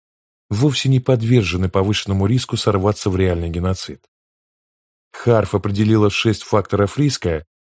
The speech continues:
которые в трёх четвертях случаев отличают опасные и неопасные с точки зрения геноцида кризисы. Первый — предыдущая история геноцида в стране. Вероятно, потому,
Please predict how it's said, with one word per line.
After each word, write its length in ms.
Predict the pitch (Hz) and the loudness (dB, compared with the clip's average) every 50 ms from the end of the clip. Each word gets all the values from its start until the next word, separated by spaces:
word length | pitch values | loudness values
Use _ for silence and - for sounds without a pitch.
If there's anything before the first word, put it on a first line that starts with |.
| _ _ | _ _
которые 440 | - 131 131 131 - 160 151 151 131 | 0 0 0 2 2 2 2 2 0
в 100 | - - | 0 0
трёх 240 | - 139 135 113 - | 0 2 2 2 0
четвертях 520 | - 117 - 117 113 101 - 117 107 - | -4 -4 0 0 -2 0 2 0 0 0
случаев 580 | - - 135 143 139 - - 135 131 123 - - - - | -2 -4 -2 -2 -2 0 2 2 2 2 0 -2 0 0
отличают 760 | 123 123 - 139 139 139 127 - - 117 104 92 90 - - | 0 2 2 0 0 0 -2 -2 0 2 2 2 2 2 0
опасные 720 | 101 95 - 135 135 131 - - 101 95 95 95 92 87 - _ _ | -2 0 0 0 0 0 -2 -2 -2 0 0 0 0 -2 -4 _ _
и 100 | 113 107 | 0 2
неопасные 840 | 104 107 107 104 - - 147 139 - - - 98 92 92 87 82 - _ _ _ | 2 2 2 2 2 0 0 0 0 -2 -2 0 0 0 -2 -4 -8 _ _ _
с 160 | _ - - - | _ -10 -4 0
точки 320 | 143 139 131 - - 127 | 0 0 0 0 -2 -2
зрения 400 | 113 104 110 113 110 104 104 101 | 0 2 2 2 2 2 2 0
геноцида 500 | 95 101 98 104 101 - - 107 104 104 | 0 0 0 0 -2 -2 -4 -4 -4 -2
кризисы. 540 | - 117 107 85 - - - - 78 - - _ _ _ _ _ _ _ _ _ _ _ _ _ _ | -2 -2 -2 -2 -4 -6 -8 -8 -10 -14 -18 _ _ _ _ _ _ _ _ _ _ _ _ _ _
Первый — 500 | 143 160 151 120 90 92 85 80 71 - _ _ _ _ _ _ _ _ | 4 4 4 4 2 0 -2 -4 -6 -12 _ _ _ _ _ _ _ _
предыдущая 680 | - 123 120 110 120 113 117 156 147 - - - 135 | 2 2 4 4 2 2 2 2 2 2 2 2 2
история 360 | 123 - - - 131 123 123 120 | 0 0 2 2 4 4 4 2
геноцида 460 | 107 110 110 113 104 - - 104 101 | 2 2 0 0 0 0 -2 -2 -2
в 80 | 92 - | -4 -4
стране. 460 | - - 117 113 107 98 82 67 - _ _ _ _ _ _ _ _ _ _ _ - | -4 -2 0 0 0 0 -4 -6 -10 _ _ _ _ _ _ _ _ _ _ _ -4
Вероятно, 580 | 104 101 113 113 110 110 107 101 95 - 95 | 0 2 4 4 4 6 4 4 2 0 -2
потому, 520 | 85 98 - 101 101 104 123 139 127 110 | -4 -2 -2 0 0 2 2 0 0 -2